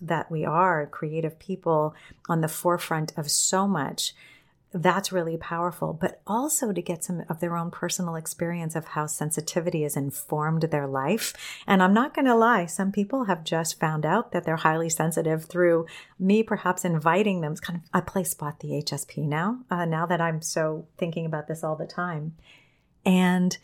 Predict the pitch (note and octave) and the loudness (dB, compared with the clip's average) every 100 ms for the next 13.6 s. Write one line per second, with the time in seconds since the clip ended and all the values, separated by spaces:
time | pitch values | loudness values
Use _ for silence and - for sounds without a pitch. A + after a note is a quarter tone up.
0 | _ _ - - F3 F3 F3+ F3 E3 F3 | _ _ -4 2 4 4 0 2 2 2
1 | F#3+ - F3 E3+ E3 - F3+ F3 E3 F#3+ | 0 0 2 0 -2 -2 0 0 -2 -4
2 | F#3+ E3+ F3 F#3+ B3+ C4 F#3 E3 - - | -2 0 0 0 -2 0 2 2 -2 -8
3 | - F#3+ E3+ E3 E3 E3 D#3+ F3+ E3+ F3 | -2 0 2 0 0 0 0 2 2 0
4 | E3+ E3 - E3 E3 E3+ F3+ E3+ D#3+ D#3 | 0 -2 -2 0 0 0 0 0 -2 -2
5 | D#3 E3 F3 D3+ C#3+ - E3+ - C#3+ C#3+ | -2 0 0 -2 0 2 2 2 -6 -6
6 | D3+ - - - - - F3+ E3+ E3 E3 | -10 -12 -16 -20 -12 0 2 2 2 0
7 | E3 - - D#3+ E3+ D#3+ D#3+ E3 E3+ E3 | 0 2 2 2 0 0 -2 -4 -4 -2
8 | D#3 D3+ E3 D#3+ D#3 C#3+ - - E3+ F3 | -2 -4 -2 -2 -2 -6 -10 -6 -4 -2
9 | D#3 D3+ D#3 D#3+ C#3+ C#3+ - F3 D#3+ D3 | -2 -2 -4 -4 -6 -4 -4 -2 -2 -2
10 | C#3 C3+ - - D3+ - _ - - - | -4 -6 -6 0 0 0 _ -20 -18 -14
11 | - F#3 G3+ A3 - G3+ G3+ F3 E3 D#3 | 0 4 4 2 0 -2 -2 -6 -2 -2
12 | D3 D3 D3+ D3+ C#3+ - D3 D3 C#3 B2+ | 0 0 -2 -4 -6 -4 -4 -4 -8 -8
13 | - D3+ - G#3 B3 F#3+ | -8 -4 0 0 0 -2